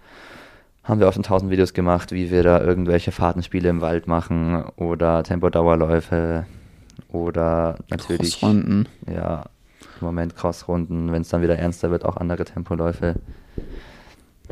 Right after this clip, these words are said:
Speaker 1: Aber ja, ist eigentlich auch klar, was da wieder passiert, so alles im G A zwei Bereich im besten Fall. Samstagnachmittag,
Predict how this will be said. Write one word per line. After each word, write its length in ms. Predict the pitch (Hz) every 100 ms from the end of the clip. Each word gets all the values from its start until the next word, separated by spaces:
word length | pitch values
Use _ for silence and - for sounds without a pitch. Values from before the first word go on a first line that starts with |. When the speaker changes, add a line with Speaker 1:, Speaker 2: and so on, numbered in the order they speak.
| - -
Speaker 1:
Aber 280 | 90 87 85
ja, 280 | 87 85 -
ist 100 | -
eigentlich 260 | 87 - -
auch 180 | 92
klar, 240 | - 90 87
was 100 | 90
da 220 | - 87
wieder 440 | 92 87 87 - - _ _ _ _
passiert, 460 | - 98 - 92 87
so 360 | - 92 95 - - - _ - _ _ - _ -
alles 280 | 98 92
im 120 | 92 90
G 140 | 90
A 80 | 87
zwei 260 | - 87
Bereich 400 | 90 85 82 85
im 120 | - 87
besten 320 | 87 - 87
Fall. 340 | - 85 85 - _ _ _ _ _ - _ - _ - - _ _ _ _ _ _ _ _
Samstagnachmittag, 1040 | - 82 95 90 90 92 87 90 87 85